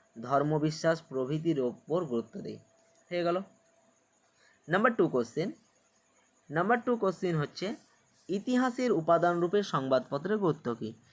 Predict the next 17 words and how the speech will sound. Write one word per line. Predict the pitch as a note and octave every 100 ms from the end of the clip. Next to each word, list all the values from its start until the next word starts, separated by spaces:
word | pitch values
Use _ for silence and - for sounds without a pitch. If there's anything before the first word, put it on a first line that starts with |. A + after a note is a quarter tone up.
| - _ -
এটাও | D3+ F3+ B3
কোশ্চেন | B3+ A3 G#3 F3
দেখো | C#3 B2+ E3 G3+ G4 _ _ _ _ -
দু | C3+
হাজার | C#3+ D#3 D3+ F3 E4+
সতেরো | - C3+ B2 C3
সালে | B2+ C#3+ E3+
মাধ্যমিক | A#2+ A2 B2+ B2
পরীক্ষাতে | A#2+ B2 D3+ D#3
এসেছে | A3 D#3+ A2+ A2
বিগত | A2 A2 G2
সালে। | G#2+ G#2 G#2+ - - - -
তাই | C#3 C3+
very, | A#2+ C#3+
very | D#3+ F3 F3
important | F3+ F3 F#3 F3+
question। | F#3 - A3+